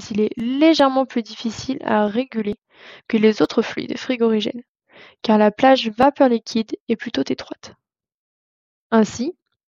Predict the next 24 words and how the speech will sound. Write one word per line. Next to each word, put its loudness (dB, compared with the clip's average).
pour 4
utiliser 4
le 4
C -4
O 0
deux -2
au 2
maximum, -2
la 0
pression 0
de 0
condensation -2
est -6
supérieure 2
au -4
point -4
dit -12
critique. -10
Nous -2
aborderons 0
ce -8
sujet -4
plus -20
tard. -14